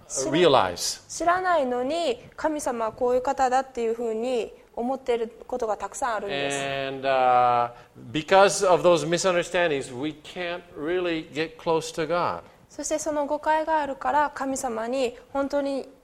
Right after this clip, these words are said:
Speaker 2: 近づくことができなくなっている。
Speaker 1: When we were one years old, we were learning about God.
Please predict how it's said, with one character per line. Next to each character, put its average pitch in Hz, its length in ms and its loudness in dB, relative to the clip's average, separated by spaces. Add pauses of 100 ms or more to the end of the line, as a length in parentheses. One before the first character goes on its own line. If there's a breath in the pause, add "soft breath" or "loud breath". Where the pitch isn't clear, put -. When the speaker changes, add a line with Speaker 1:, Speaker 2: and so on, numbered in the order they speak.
Speaker 2:
近 - 220 -2
づ 240 140 -4
く - 80 -20
こ 233 120 -4
と 240 100 -4
が 214 100 0
で 202 120 -4
き 214 100 -6
な 202 120 -4
く 185 120 -10
な 180 80 -8
っ - 20 -12
て 151 60 -4
い 170 80 0
る。 175 80 -2
Speaker 1:
When 175 40 0
we 202 140 2
were 185 320 2
one 202 240 2
years 208 320 -2
old, 196 400 0
we 147 120 -4
were 147 120 0
learning 156 300 -2
about 151 400 -2
God. 123 380 -4